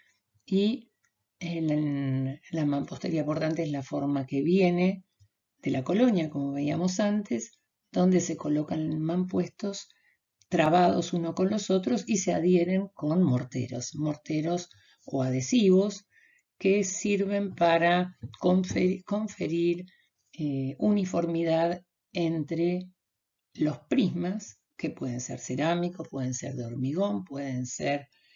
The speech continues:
de, mm, de, eh, de plásticos, plásticos más densos, plásticos más livianos, pueden ser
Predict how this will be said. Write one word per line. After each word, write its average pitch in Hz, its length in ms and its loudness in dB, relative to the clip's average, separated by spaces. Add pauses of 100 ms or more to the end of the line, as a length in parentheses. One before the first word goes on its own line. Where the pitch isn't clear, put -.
(320)
de, 143 880 0 (520)
mm, 127 1400 -4 (640)
de, 135 800 -2 (580)
eh, 131 640 -14 (720)
de - 100 -12
plásticos, 208 960 -4 (320)
plásticos 131 520 -6
más 120 240 -4
densos, 196 540 0
plásticos - 500 -8
más 131 220 -2
livianos, 170 720 0 (120)
pueden 185 300 -2
ser 185 300 -4